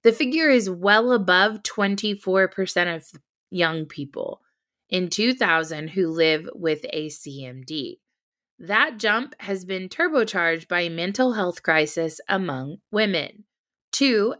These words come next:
out of five women in the U K are likely to report a C M D compared with only a quarter of men. I mean, that doesn't mean men aren't going through it. They just don't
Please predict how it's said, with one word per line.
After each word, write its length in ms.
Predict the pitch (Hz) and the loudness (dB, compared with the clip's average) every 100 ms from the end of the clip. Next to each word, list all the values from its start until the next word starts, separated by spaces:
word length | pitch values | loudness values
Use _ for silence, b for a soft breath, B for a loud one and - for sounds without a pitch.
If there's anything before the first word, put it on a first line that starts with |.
| - | 2
out 200 | 185 226 | 2 2
of 120 | 233 | 0
five 340 | - 185 185 | -2 0 0
women 320 | 175 160 160 160 | -2 -4 -6 -10
in 140 | 156 | -10
the 80 | 147 | -12
U 200 | 143 131 | -10 -10
K 480 | - 208 214 214 _ _ _ _ - | -4 0 0 -2 _ _ _ _ 0
are 120 | 220 | 2
likely 460 | 233 233 240 302 262 | 4 4 2 0 -2
to 140 | 269 | 0
report 520 | 233 202 202 185 196 - | 2 0 2 2 2 0
a 80 | 170 | -6
C 300 | - 196 180 | -6 -6 -4
M 160 | 156 165 | -6 -4
D 280 | 220 277 277 | -2 0 0
compared 480 | 262 247 196 196 | -2 0 2 2
with 200 | 196 190 - | 0 -2 -4
only 340 | 160 165 160 | -6 -6 -4
a 140 | 160 160 | -4 -6
quarter 540 | - 277 240 175 139 | -2 2 4 4 0
of 280 | - 156 160 | -4 -10 -10
men. 380 | 151 151 - - _ _ _ _ _ _ _ _ 190 | -10 -10 -14 -20 _ _ _ _ _ _ _ _ 0
I 80 | 196 | 2
mean, 460 | 185 180 165 170 - | 2 0 -4 -12 -8
that 220 | 202 214 | -4 2
doesn't 280 | 240 226 190 | 2 2 -2
mean 280 | 175 170 165 | -4 -10 -8
men 200 | 156 151 | -8 -8
aren't 380 | - 147 - | -6 -8 -8
going 380 | - 139 120 - | -14 -10 -10 -14
through 360 | - 226 262 233 | -8 4 6 6
it. 260 | 175 160 - _ | 4 0 -4 _
They 160 | 180 175 | -2 -2
just 400 | 160 196 202 - | 0 0 0 -2
don't 300 | 175 160 | -4 -4